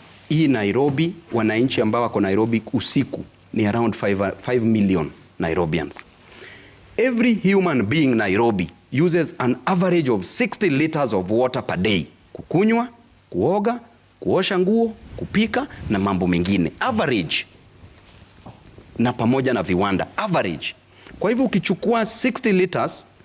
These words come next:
upige na five million Nairobians, unapata three hundred million liters of water ya maji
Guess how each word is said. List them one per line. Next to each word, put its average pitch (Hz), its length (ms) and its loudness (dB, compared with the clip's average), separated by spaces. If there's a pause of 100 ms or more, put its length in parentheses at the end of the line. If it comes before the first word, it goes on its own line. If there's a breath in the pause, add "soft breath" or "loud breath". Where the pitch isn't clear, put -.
(300 soft breath)
upige 196 420 2
na 151 300 0 (100)
five 214 220 0
million 180 340 4
Nairobians, 123 720 0 (300 soft breath)
unapata 165 640 0 (360 soft breath)
three 208 200 2
hundred 175 340 2
million 165 440 2 (200)
liters 170 520 2
of 110 120 0 (480)
water 139 460 0 (200)
ya 117 140 0
maji 135 480 0